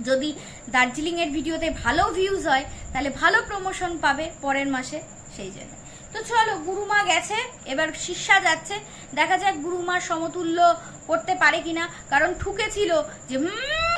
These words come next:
আমি নাকি নিজের ইউজ করা শাড়ি বিক্রি করি, হুম।" তাতে ভিউজ ওঠে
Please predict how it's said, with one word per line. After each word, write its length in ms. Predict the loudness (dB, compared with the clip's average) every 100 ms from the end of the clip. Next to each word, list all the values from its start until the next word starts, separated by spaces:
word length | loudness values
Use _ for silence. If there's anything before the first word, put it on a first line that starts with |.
| 4 2
আমি 120 | 2
নাকি 160 | -2 -4 -6
নিজের 260 | -2 -2 0
ইউজ 180 | 0 -2 6
করা 180 | 10 12 10
শাড়ি 220 | 4 2 0 0
বিক্রি 260 | -2 -2 0
করি, 180 | 0 0 0
হুম।" 560 | -2 -6 -6 -4 -6 -6 -10 -14 -16 -10
তাতে 200 | -6 -4 -4
ভিউজ 260 | -4 -4 -4 -2
ওঠে 180 | -2